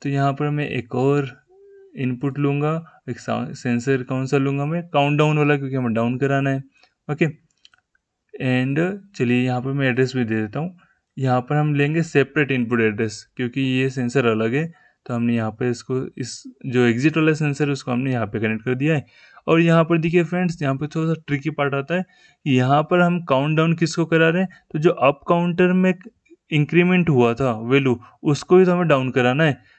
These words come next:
तो यहाँ पर हम क्या करेंगे, सेम एड्रेस का यूज़ करेंगे इधर। अभी तक हम क्या कर रहे थे, अलग-अलग काउंटर के लिए अलग-अलग एड्रेस ले रहे थे, but यहाँ पर हमें क्या कराना है,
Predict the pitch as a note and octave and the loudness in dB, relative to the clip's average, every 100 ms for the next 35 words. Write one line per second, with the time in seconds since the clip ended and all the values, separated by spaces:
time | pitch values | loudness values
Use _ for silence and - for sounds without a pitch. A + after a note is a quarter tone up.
0 | _ D3+ D3 D3+ D3+ E3 D#3+ D#3 D3+ D#3 | _ -2 2 2 4 2 2 2 2 0
1 | F#3 E3 - D3 D#3+ D#3+ D3 C3+ D3 C#3 | -2 -4 -2 0 0 0 0 0 -2 0
2 | C#3+ A#2+ A#2 C3 A2+ B2+ C3 G#2+ A2+ G#2 | 0 0 0 -2 -2 0 0 -2 -6 -12
3 | - _ _ _ _ B2+ B2+ C#3+ D3 D3 | -16 _ _ _ _ -6 -2 0 0 0
4 | D3 D3+ E3 E3+ C#3 C#3+ C#3+ C#3+ C#3 C#3 | 0 2 2 4 4 2 2 0 0 -2
5 | C#3+ C#3+ B2 C3+ C#3+ D3 C#3+ C3+ D3+ C#3 | 0 2 4 4 4 4 4 2 -2 -2
6 | D3 D3 D3 F#3 F#3 _ - _ D#3 C3+ | 0 2 0 -2 -4 _ -20 _ 0 0
7 | C3 B2+ C3+ D3+ D3+ D#3 D#3 D3 C3+ C#3 | 2 0 0 0 0 0 -2 0 -2 0
8 | C3+ C#3 E3+ | -2 -2 -6